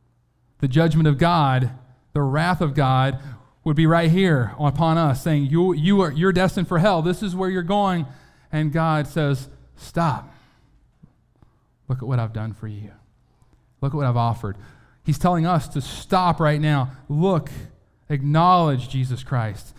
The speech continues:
See that salvation is there. He took the punishment on the cross for us, for all those who would believe. But if we don't take it,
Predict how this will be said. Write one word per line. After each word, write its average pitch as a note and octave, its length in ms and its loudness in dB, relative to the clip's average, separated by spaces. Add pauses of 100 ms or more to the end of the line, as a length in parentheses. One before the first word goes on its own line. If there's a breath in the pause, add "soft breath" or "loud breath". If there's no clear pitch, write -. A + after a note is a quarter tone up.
(140 soft breath)
See G3+ 340 0
that D#3+ 120 0
salvation E3 600 0
is C3 160 -2
there. C3+ 500 0 (400 soft breath)
He D3 140 -2
took F3+ 460 -4 (480 soft breath)
the C3+ 80 -2
punishment E3 640 -2
on C#3+ 160 -4
the B2+ 60 -2
cross E3+ 400 -2
for C#3+ 200 -4
us, D#3+ 240 0
for C#3 160 -6
all D#3 220 0
those E3 200 -2
who D3+ 80 -2
would B2+ 120 -2
believe. D3+ 580 0 (2250 soft breath)
But C3 100 -2
if B2+ 100 -2
we C3+ 80 2
don't D3 240 4
take B2 240 0
it, B2 140 0